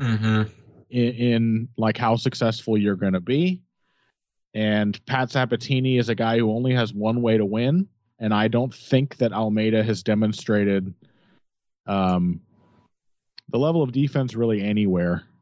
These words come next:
Speaker 2: Even on
Speaker 1: Yeah,
Speaker 2: the
Speaker 1: no,
Speaker 2: feet.
Speaker 1: he's not a good striking. De-, he's not good at defending strikes. He's just confident about his ability to sit down in front of somebody and hit him really hard.
Speaker 2: Yeah, and he doesn't care, which is to his
Speaker 1: Yeah.
Speaker 2: credit and, and works in his favor in his fights. But, um,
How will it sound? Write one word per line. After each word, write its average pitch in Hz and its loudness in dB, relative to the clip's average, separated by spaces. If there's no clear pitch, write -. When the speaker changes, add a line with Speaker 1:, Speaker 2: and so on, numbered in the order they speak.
Speaker 2:
Even 135 0
on 113 2
Speaker 1:
Yeah, 95 -2
Speaker 2:
the - -6
Speaker 1:
no, 104 0
Speaker 2:
feet. 98 -4
Speaker 1:
he's 139 -10
not 196 0
a 120 -6
good 110 -2
striking. 113 -2
De-, 107 -2
he's 160 0
not 160 -2
good 143 -2
at 110 -12
defending 113 -2
strikes. 117 -4
He's 117 -4
just 139 -4
confident 123 -2
about 110 0
his 104 -6
ability 110 0
to 104 -2
sit - -8
down 110 -2
in 98 -6
front 110 -2
of 107 -6
somebody 110 0
and 98 -4
hit 110 0
him 104 -2
really 104 -2
hard. - -4
Speaker 2:
Yeah, 113 0
and 131 -2
he 160 2
doesn't 139 0
care, 92 -2
which 98 -2
is 110 0
to 113 -2
his 110 0
Speaker 1:
Yeah. 101 0
Speaker 2:
credit 95 0
and, 98 0
and 101 -2
works 107 2
in 101 0
his 98 -2
favor 110 0
in 87 -2
his 90 -4
fights. 90 0
But, 87 0
um, 95 0